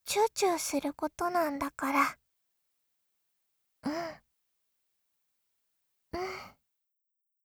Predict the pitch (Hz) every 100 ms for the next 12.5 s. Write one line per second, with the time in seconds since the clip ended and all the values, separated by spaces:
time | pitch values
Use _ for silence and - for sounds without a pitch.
0 | _ _ _ _ _ - 285 285 - 277
1 | 262 294 339 - 311 - _ _ _ _
2 | _ _ _ _ _ _ - 269 269 -
3 | - 240 254 269 330 320 _ - 339 370
4 | 403 403 _ _ _ _ _ _ _ _
5 | _ _ _ _ _ _ _ - 269 -
6 | 320 302 302 - 262 - 294 320 330 349
7 | 349 330 330 359 370 392 427 _ _ _
8 | _ _ _ _ _ _ _ - 339 349
9 | _ - 302 311 285 _ - 262 - _
10 | - - 403 381 - - - - _ _
11 | - 294 294 294 294 294 285 277 269 269
12 | 269 - 320 349 381